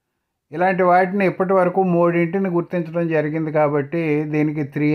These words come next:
ఐ అని పేరు పెట్టారు. రెండు వేల పదిహేడులో గుర్తించిన దానికి ఓము వామా అని,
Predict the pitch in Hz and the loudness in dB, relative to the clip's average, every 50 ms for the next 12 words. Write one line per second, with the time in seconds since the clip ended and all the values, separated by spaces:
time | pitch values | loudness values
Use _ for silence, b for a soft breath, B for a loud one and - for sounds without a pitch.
0 | 151 156 160 160 151 151 160 151 139 151 135 131 127 127 131 123 117 - 104 85 | 2 2 2 2 0 0 -2 -4 -2 -2 -2 -2 -2 -2 -4 -4 -4 -6 -10 -10
1 | - _ _ _ _ _ _ _ _ _ _ _ _ _ _ _ _ _ _ _ | -10 _ _ _ _ _ _ _ _ _ _ _ _ _ _ _ _ _ _ _
2 | _ _ _ _ _ _ _ - 139 156 175 190 196 208 214 196 185 185 180 165 | _ _ _ _ _ _ _ -8 -4 -2 0 2 4 4 4 4 2 2 2 2
3 | 170 165 175 196 190 180 185 190 185 175 175 165 - 185 175 170 170 180 175 175 | 2 4 2 4 4 4 4 4 4 2 2 0 0 0 -2 0 0 0 0 2
4 | 175 170 170 170 160 175 170 156 147 147 151 160 175 175 175 170 165 156 156 156 | 2 2 2 0 0 0 0 2 4 4 4 4 2 2 2 2 2 2 2 2
5 | 151 151 151 143 139 139 135 135 139 - - | 2 2 2 2 2 0 0 0 -2 -4 -10